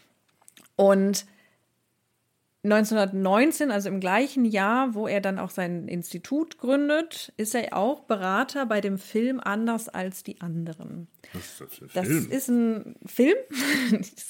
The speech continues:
Speaker 1: Das ist, glaub ich, noch ein Stummfilm, muss noch ein Stummfilm sein.
Speaker 2: Mhm.
Speaker 1: Das ist auch so ein Aufklärungsfilm. Ähm, und diese Geschichte dieses
Speaker 2: Von
Speaker 1: Films
Speaker 2: wann jetzt?
Speaker 1: von neunzehnhundertneunzehn.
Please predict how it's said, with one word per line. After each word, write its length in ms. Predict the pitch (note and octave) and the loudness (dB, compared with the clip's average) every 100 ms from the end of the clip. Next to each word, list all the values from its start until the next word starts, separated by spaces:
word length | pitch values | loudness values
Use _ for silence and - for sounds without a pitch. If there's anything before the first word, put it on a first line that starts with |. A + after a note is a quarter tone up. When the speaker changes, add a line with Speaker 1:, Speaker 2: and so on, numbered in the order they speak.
| - _ _ - | -16 _ _ -10
Speaker 1:
Das 100 | F3+ | -8
ist, 80 | |
glaub 140 | E3+ G3+ | -2 0
ich, 60 | |
noch 180 | F3 F3+ | 0 -4
ein 80 | F3+ | -6
Stummfilm, 500 | - E3+ E3 - D#3+ | -6 -8 -8 -10 -10
muss 160 | E3 - | -10 -12
noch 100 | E3 | -12
ein 60 | E3 | -12
Stummfilm 460 | - A#3 A#3+ A#3+ | -4 -4 -2 -2
sein. 280 | A#3 A#3 B3+ | 0 0 -2
Speaker 2:
Mhm. 100 | C#4 - - - - - - - | -4 -12 -16 -16 -14 -16 -12 0
Speaker 1:
Das 40 | |
ist 20 | |
auch 120 | A3+ | 0
so 100 | A3+ | 2
ein 40 | A3+ | 4
Aufklärungsfilm. 1120 | G3 B3+ - D4+ D4 D#4 - - C#4+ D#4 E4+ - | 4 4 0 0 0 0 -4 0 2 2 0 2
Ähm, 480 | A#3 A#3 A#3 A#3+ A#3 | 2 4 4 2 2
und 140 | A#3 | 2
diese 140 | A#3+ B3 | 4 2
Geschichte 480 | A#3+ - E4 - C4 | 0 0 0 0 -4
dieses 320 | B3 A3+ - | -2 -2 -4
Speaker 2:
Von 160 | - | 0
Speaker 1:
Films 280 | D4+ G#3 A3+ | 2 2 0
Speaker 2:
wann 280 | D#3 B2+ B2+ | -2 -6 -10
jetzt? 320 | A2 - - | -12 -14 -6
Speaker 1:
von 120 | A3+ A#3+ | 2 4
neunzehnhundertneunzehn. 1000 | C#4+ C#4+ B3+ G3+ E3+ F3+ - - F3 | 4 2 -4 -6 -8 -10 -14 -14 -14